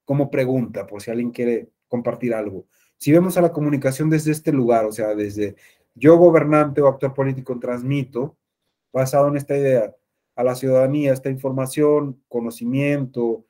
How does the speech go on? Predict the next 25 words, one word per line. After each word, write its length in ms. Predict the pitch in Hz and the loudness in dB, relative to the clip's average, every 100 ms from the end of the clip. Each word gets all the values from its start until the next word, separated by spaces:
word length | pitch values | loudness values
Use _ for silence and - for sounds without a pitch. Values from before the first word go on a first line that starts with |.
| _ | _
etcétera, 440 | 120 120 131 139 147 | -14 -10 -6 -2 -2
etcétera, 480 | 151 151 117 117 - _ _ _ _ | 0 -2 -2 -6 -10 _ _ _ _
¿qué 120 | 190 | 0
rol 340 | 202 220 226 208 | 4 8 8 8
le 100 | 185 | 8
doy 280 | 180 180 160 | 8 6 4
entonces 520 | 147 156 151 147 143 | 0 -2 -2 -6 -6
a, 220 | 131 127 - | -6 -8 -10
a 100 | 123 | -8
la 120 | 123 | -6
ciudadanía? 680 | 131 127 131 170 139 101 - | -4 -2 -2 -2 -4 -6 -10
¿Qué 100 | 143 | -6
rol 220 | 160 156 | -4 -4
juega 400 | - 196 185 143 | -2 0 2 2
en 100 | 131 | 0
estos 240 | 127 123 | -6 -14
procesos 400 | - 120 120 - | -16 -16 -16 -20
comunicativos? 720 | - 120 117 110 101 - 82 _ _ _ _ _ _ _ _ _ _ _ _ _ _ _ _ _ _ _ _ _ _ _ _ _ _ _ _ _ _ _ _ _ _ _ - | -14 -10 -8 -10 -14 -16 -20 _ _ _ _ _ _ _ _ _ _ _ _ _ _ _ _ _ _ _ _ _ _ _ _ _ _ _ _ _ _ _ _ _ _ _ -12
¿Sí 140 | - | -8
estoy 240 | 180 - 190 | -6 -4 -4
siendo 280 | 190 190 | -2 -2
claro 320 | 185 170 175 170 | 4 6 6 2
con 160 | 139 | -2
esta 220 | 143 - | -4 -2
idea? 420 | 143 131 175 - | 0 2 0 -4